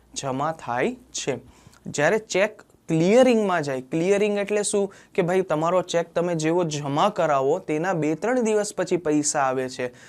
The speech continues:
પણ આર ટી જી એસ ઉપર અમુક પ્રકારનો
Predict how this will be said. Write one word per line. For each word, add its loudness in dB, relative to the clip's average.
પણ 0
આર -2
ટી 0
જી 0
એસ -2
ઉપર -4
અમુક -6
પ્રકારનો -6